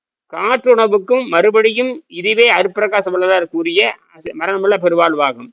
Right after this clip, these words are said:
அதாவது வரிசை கிரமமாக நீர் உணவுக்கும் காற்று உணவுக்கும் மாற முடியும். இதுவே அருட்பிரகாச, அதாவது முதல் நீர் உணவுக்கு வரணும், அப்புறம் காற்று உணவுக்கு வரணும். இதுதான், ஆ, வள்ளலார் சொல்லியிருக்கிறதுக்கு வாய்ப்பு இருக்குது.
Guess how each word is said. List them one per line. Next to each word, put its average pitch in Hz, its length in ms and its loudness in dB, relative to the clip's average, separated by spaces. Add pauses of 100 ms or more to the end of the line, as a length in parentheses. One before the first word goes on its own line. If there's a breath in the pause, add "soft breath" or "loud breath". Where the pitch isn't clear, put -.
அதாவது 151 280 -4 (540)
வரிசை 190 280 0
கிரமமாக 220 580 0
நீர் 196 280 2
உணவுக்கும் 156 480 -6 (440)
காற்று 220 320 -2
உணவுக்கும் 208 460 -2
மாற 175 300 0
முடியும். 147 380 -6 (360)
இதுவே 214 380 2 (280)
அருட்பிரகாச, 202 600 -4
அதாவது 190 260 -2
முதல் 196 340 -4
நீர் 190 220 2
உணவுக்கு 190 260 0
வரணும், 214 320 -4 (240)
அப்புறம் 156 260 -16
காற்று 170 280 0
உணவுக்கு 170 300 -2
வரணும். 170 300 -4
இதுதான், 214 400 -2 (580)
ஆ, 190 300 -2
வள்ளலார் 226 440 0
சொல்லியிருக்கிறதுக்கு 208 840 -2
வாய்ப்பு 233 340 2
இருக்குது. 139 260 -6